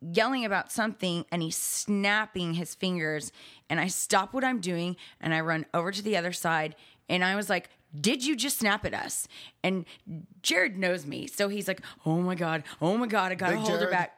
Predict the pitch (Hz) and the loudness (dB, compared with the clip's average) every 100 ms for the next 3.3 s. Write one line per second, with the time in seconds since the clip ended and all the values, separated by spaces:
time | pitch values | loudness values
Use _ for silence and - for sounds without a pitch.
0 | 196 226 240 220 202 226 254 208 240 240 | -2 0 0 -4 -2 0 0 0 2 0
1 | 233 220 165 165 151 - 135 139 175 175 | -2 -4 0 0 0 -2 0 2 2 -2
2 | - - 127 107 - - - - 190 - | -4 -4 -4 -4 -8 -12 -14 -10 -2 2
3 | 214 185 175 | 2 2 -2